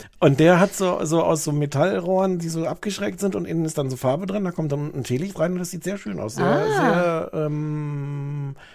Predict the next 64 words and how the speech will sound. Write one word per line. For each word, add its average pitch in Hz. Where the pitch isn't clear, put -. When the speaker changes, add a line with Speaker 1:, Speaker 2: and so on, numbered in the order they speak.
Speaker 1:
was 147
ist -
das 123
richtige 127
Wort? 117
Modern. 120
Speaker 2:
Ja. 220
Aber 214
mit 190
Teelichtern, 185
die 175
halten 240
ja 147
nur 151
fünf 165
Minuten. 156
Speaker 1:
Na 98
ja, 131
aber 110
da, 107
da, 107
man 113
hat 160
ja, 139
Speaker 2:
Mehrere, 196
Speaker 1:
weiß 160
nicht, 147
Speaker 2:
ja, 139
ja, -
ja. -
Speaker 1:
ich 127
weiß 139
nicht, 127
wie 123
du 139
bist, 147
aber 120
Speaker 2:
Ich -
kauf -
Speaker 1:
jeder 220
Speaker 2:
die 180
Speaker 1:
Mensch, 170
Speaker 2:
einzeln. -
Speaker 1:
den 147
ich 208
kenne, 156
hat 143
siebenhundert 165
Teelichter 165
irgendwo 147
rumstehen, 151
weil 147
er 151
jedes 185
Mal 175
bei 170
Ikea 165
da 151
nicht 147
dran -
Speaker 2:
Ich 143
nicht. 151
Speaker 1:
vorbeigehen 143
kann. 110